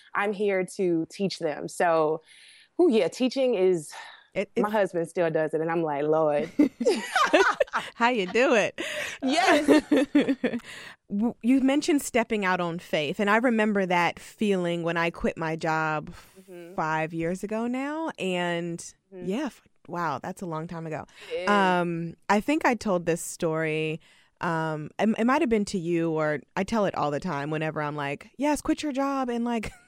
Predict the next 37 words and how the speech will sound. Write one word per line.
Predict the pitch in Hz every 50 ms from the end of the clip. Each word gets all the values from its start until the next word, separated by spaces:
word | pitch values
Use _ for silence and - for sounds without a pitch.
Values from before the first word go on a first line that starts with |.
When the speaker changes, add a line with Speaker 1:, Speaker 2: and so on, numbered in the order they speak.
| _ _ - -
Speaker 2:
<laughs> | 571 - - - - 349
Speaker 1:
<laughs> | 330 269 - - 523 415
Speaker 2:
and | 269 262 240
go | 247 247 277
for | - -
your | 339 339
creative | 277 - - 294 302 285 - 320 302 302 -
career. | - - 254 262 -
Speaker 1:
Yeah. | 415 277 - 240 494 302 247 - - - - -
Speaker 2:
If | - 285
you | 302 302
need | 311 311
inspiration, | 302 294 - - 277 269 285 294 - 254
I | 240
have | 247 254 233 240 247
some." | - 220 185 180 - - - - - - - -
Um, | - 226 226 220 214 208 208 208
but | 190 208 226 220 208 202 190 - -
no, | 233 254 277 285 277 254
I | - 196 214
was | 202 220 196 202
working | 208 226 - 262 247 254
for | 247 - 240 220 214
this | 180 190 190 185 185 - -
nonprofit | 196 185 165 170 196 240 - 262 196 170 196 - - 190
in | 196 190 202 185
D | 202 196 208
C. | - - 208 190 170 165 170 175 185 - _ - - - - -
Charlie, | - - 233 196 190 196 202 208 208 214 214 214 220 220 208 - -
uh, | 190 190 185
my | 196 185 196
daughter, | 202 185 170 160 165 175 175 190
had | 202 180 165 170
just | - 180 170 175 - - -
started | - 185 175 185 196 214 208 -
kindergarten, | - 208 180 170 151 160 160 156 156 165 170 170 170 170
and | - - 175 175 165 160 160 160 160 165